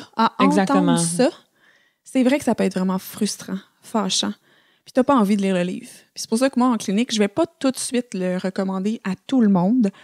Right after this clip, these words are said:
Speaker 1: Parce que des fois, on n'est juste pas prêt. Et c'est correct. Faut
Speaker 2: Mhm.
Speaker 1: respecter la personne, elle est rendue où dans son processus. Chacun a le droit d'être où il est, tu sais. Puis ça se peut qu'il ait jamais le goût, qu'il ait jamais le goût de le lire. C'est correct aussi, là, tu sais.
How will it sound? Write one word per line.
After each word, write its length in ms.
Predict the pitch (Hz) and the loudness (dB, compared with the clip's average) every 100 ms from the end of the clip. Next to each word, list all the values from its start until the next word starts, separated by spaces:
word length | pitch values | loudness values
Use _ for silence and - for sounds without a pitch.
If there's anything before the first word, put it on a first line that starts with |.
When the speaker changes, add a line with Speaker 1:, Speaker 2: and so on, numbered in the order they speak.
| - _ _ | -20 _ _
Speaker 1:
Parce 140 | - 208 | -6 -2
que 60 | |
des 100 | 220 214 | 0 0
fois, 120 | 294 | 2
on 60 | |
n'est 100 | 240 | 2
juste 200 | 220 247 | 0 -4
pas 120 | - 196 | -4 -6
prêt. 300 | - 214 - - | -6 -8 -8 -4
Et 80 | 208 | -4
c'est 200 | - 285 | -2 -6
correct. 720 | - 262 233 247 - - - 214 | -4 -4 -2 -4 -6 -16 -4 2
Faut 60 | |
Speaker 2:
Mhm. 40 | 226 | 4
Speaker 1:
respecter 480 | 285 277 233 - 302 | 4 4 2 0 -2
la 140 | 226 | 0
personne, 340 | 196 196 247 | -2 -2 0
elle 80 | 233 | 0
est 60 | 190 | 0
rendue 280 | 196 190 220 | -2 -2 0
où 40 | |
dans 160 | 240 202 | 0 0
son 120 | 185 | -4
processus. 640 | 190 190 190 190 339 - - - _ - | -4 -4 -4 -4 -4 -6 -12 -20 _ -6
Chacun 400 | - 240 285 294 | -2 0 0 2
a 80 | 202 | 2
le 100 | 185 | 2
droit 220 | 196 220 | 0 0
d'être 200 | 196 202 | -2 -2
où 80 | 190 | -2
il 160 | 185 | 0
est, 160 | 196 196 _ _ | 0 -2 _ _
tu 60 | |
sais. 160 | - 247 | -4 -4
Puis 300 | - - - - | -6 -20 -8 -2
ça 80 | 247 | 0
se 60 | |
peut 80 | 403 | 0
qu'il 120 | 247 | 2
ait 40 | 202 | 4
jamais 280 | 233 277 | 4 4
le 80 | 240 | 2
goût, 100 | 196 | 0
qu'il 260 | - 214 233 | -4 0 2
ait 40 | |
jamais 280 | 247 320 330 | 2 2 2
le 80 | 226 | 0
goût 200 | 214 226 | 0 2
de 100 | 202 | 0
le 80 | 175 | 0
lire. 340 | 247 311 190 | -2 -2 -2
C'est 140 | - | -4
correct 280 | 208 277 359 | -2 -2 -4
aussi, 260 | 202 - 294 | -6 -4 -2
là, 140 | 180 - | -2 -6
tu 80 | - | -8
sais. 120 | 320 | -10